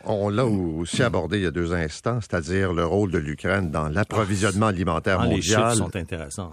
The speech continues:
Speaker 1: C'est très clair. Et ceux qui sont les plus à risque, ce sont les pays les plus pauvres, évidemment.
Speaker 2: Oui, alors c'est ça. L'Afrique, entre autres, qui,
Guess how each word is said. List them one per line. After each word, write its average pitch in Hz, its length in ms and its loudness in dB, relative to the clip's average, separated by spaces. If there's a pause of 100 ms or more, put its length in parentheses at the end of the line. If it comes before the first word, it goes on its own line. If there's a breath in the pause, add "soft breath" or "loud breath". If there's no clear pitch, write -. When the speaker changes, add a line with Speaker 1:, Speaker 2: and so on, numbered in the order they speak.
Speaker 1:
C'est - 180 -12
très 85 220 -2
clair. 101 380 2
Et 110 340 2 (220)
ceux 123 220 -2
qui - 100 -8
sont 110 100 2
les 87 140 0
plus 92 240 -2
à 87 60 2
risque, 104 360 -2
ce - 160 -8
sont 98 140 0
les 82 160 -2
pays 92 160 0
les 85 100 -2
plus 80 140 -4
pauvres, 80 380 -2
évidemment. 69 320 -8 (200)
Speaker 2:
Oui, 113 220 0
alors 101 240 0
c'est 147 160 0
ça. 104 180 0
L'Afrique, 117 600 -2
entre 98 260 -4
autres, 98 460 -4
qui, 92 440 -6